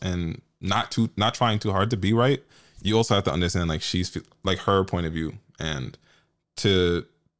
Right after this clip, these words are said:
get your point across without invalidating someone else's feelings is something I've had to learn, because I think men, <laughs> men naturally, we go like, "Ah, logically,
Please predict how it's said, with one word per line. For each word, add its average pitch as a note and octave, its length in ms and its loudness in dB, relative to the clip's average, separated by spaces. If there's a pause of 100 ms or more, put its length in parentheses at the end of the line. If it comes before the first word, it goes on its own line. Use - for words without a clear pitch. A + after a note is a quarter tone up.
(220)
get B2+ 140 0
your C3+ 120 4
point A2+ 200 0
across G2 380 0
without F2 260 0
invalidating F2 600 -2
someone E2+ 260 -4
else's E2 260 -4
feelings D#2+ 400 -4
is E2+ 80 -4
something E2 220 -4
I've E2 200 0
had F2 160 -2
to F#2 60 0
learn, G2 320 -2
because F2 320 -2
I E2+ 100 0
think F#2+ 180 0
men, F2+ 460 2 (260)
<laughs> - 120 -18
men G#2+ 220 4
naturally, G2 400 2
we F2+ 140 0
go F#2 260 2
like, E2+ 380 -2
"Ah, F#2+ 480 4 (680)
logically, B2 680 4